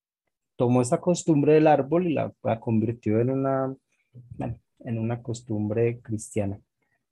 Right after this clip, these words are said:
Esta costumbre pagana, pues, la transformó. Eh, y ahí, pues, nació el arbolito de Navidad.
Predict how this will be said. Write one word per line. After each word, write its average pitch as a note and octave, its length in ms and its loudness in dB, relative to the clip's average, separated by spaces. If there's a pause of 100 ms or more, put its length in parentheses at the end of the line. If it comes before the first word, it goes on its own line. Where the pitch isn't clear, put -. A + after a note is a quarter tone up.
Esta A#2+ 220 -12
costumbre A2+ 480 -6
pagana, G#2+ 500 -2
pues, A#2+ 140 -4
la A2+ 140 -4
transformó. B2 760 -4 (1040)
Eh, B2 1400 2 (200)
y C3 160 0
ahí, B2 100 2
pues, C#3 280 -6
nació C#3+ 460 -4
el B2+ 80 -2
arbolito A#2 500 -4
de C3 60 -8
Navidad. A2+ 360 -6